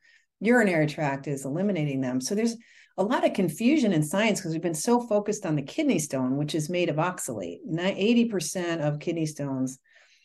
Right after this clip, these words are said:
are predominantly made of oxalate.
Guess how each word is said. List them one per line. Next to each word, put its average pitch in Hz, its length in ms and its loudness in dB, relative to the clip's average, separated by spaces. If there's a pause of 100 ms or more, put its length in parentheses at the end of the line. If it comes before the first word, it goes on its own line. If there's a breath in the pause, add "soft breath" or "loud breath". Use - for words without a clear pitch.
(360 soft breath)
are 151 440 2
predominantly 165 880 0
made 143 320 0
of 139 80 -6
oxalate. 190 720 -6